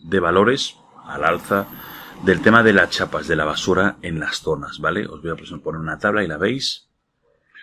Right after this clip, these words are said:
Veis cómo, eh, al alza, muchísimas, eh, zonas,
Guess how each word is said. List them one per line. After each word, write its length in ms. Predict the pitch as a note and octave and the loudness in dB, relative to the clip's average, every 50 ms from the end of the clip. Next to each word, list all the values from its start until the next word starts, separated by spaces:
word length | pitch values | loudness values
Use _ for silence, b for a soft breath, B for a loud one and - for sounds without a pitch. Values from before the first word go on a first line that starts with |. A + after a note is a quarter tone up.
| B B B B B B B B B B | B B B B B B B B B B
Veis 300 | - G2 B2 D3 D3+ D3 | 2 6 8 8 8 8
cómo, 520 | - E3 D3+ D3+ D#3 E3 F3 - - _ _ _ _ _ _ _ _ | 6 6 6 6 6 4 2 0 -2 _ _ _ _ _ _ _ _
eh, 760 | - F#2 F2+ E2+ E2+ F2 E2+ E2 E2 D#2+ D#2 D#2 D#2+ D#2+ - B B B B B B B | -16 -16 -14 -14 -14 -12 -12 -10 -10 -10 -10 -10 -12 -14 -18 B B B B B B B
al 160 | D#2+ D#2+ F2 | -8 -2 2
alza, 560 | G#2 C3+ D#3 - - - F3 E3+ E3 - - _ - | 2 2 2 0 -2 -2 -2 -2 -2 -2 -8 _ -16
muchísimas, 880 | F2 E2+ - F#2+ - G2+ F#2 F2+ F2 E2+ E2+ - - - - - - - D2+ D#2 | -14 -12 -10 -8 -8 -6 -6 -6 -6 -6 -6 -8 -8 -10 -10 -10 -10 -12 -12 -14
eh, 200 | D#2 D2+ D2+ D2 - - | -14 -16 -18 -18 -8 -4
zonas, 540 | G#2 G#2+ A2 G#2+ G2+ G2+ G2 - - - | -2 -2 0 0 -2 -2 -4 -6 -8 -10